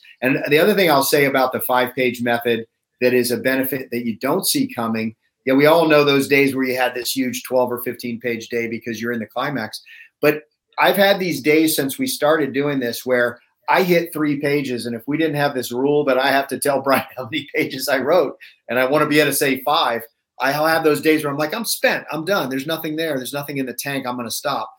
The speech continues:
But because I know I have to do five, I'll force myself to write.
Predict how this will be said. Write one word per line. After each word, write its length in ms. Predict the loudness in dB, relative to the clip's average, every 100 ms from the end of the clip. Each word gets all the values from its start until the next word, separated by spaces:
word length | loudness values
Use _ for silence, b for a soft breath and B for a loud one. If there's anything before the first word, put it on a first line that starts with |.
| b b -4
But 80 | 2
because 200 | 4 4
I 100 | 4
know 120 | 4
I 60 | 4
have 180 | 0
to 60 | 0
do 160 | -2 -2
five, 360 | 0 0 -2 -6 _ _ -4
I'll 180 | -2 2
force 260 | 2 2
myself 380 | -2 0 -2 -2
to 100 | -4
write. 380 | -2 -2 -2